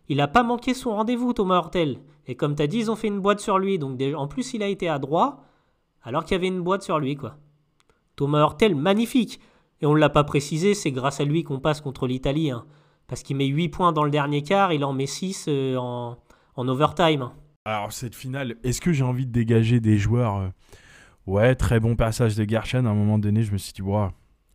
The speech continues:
Speaker 2: t'as été le héros sur, euh, sur toute la, sur toute la compétition. » Et tu l'es encore sur la finale, bravo. Des petits tirs mi-distance, très, très solides, très forts.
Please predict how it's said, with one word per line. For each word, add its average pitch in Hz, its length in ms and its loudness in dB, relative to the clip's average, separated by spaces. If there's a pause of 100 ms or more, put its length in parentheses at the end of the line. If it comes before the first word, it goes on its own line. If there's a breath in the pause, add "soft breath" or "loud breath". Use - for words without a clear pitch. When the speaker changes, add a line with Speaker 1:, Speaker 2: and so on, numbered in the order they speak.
(220)
Speaker 2:
t'as 104 120 -2
été 101 200 -4
le 101 180 0
héros 113 320 2
sur, - 260 -6
euh, 85 220 -6
sur - 260 -10
toute - 300 -10
la, 95 340 -4
sur - 220 -10
toute - 200 -12
la 110 100 -2
compétition. » 110 680 -4 (500 soft breath)
Et 104 60 0
tu 110 160 -4
l'es 107 100 2
encore 110 300 -2
sur 104 160 -6
la 101 100 -4
finale, 107 300 -6
bravo. 98 400 -4 (160)
Des 101 100 -6
petits 101 200 -10
tirs 101 200 -4
mi-distance, 101 800 -4
très, 107 340 -2
très - 260 -2
solides, 117 320 -2
très 117 180 -2
forts. 113 240 0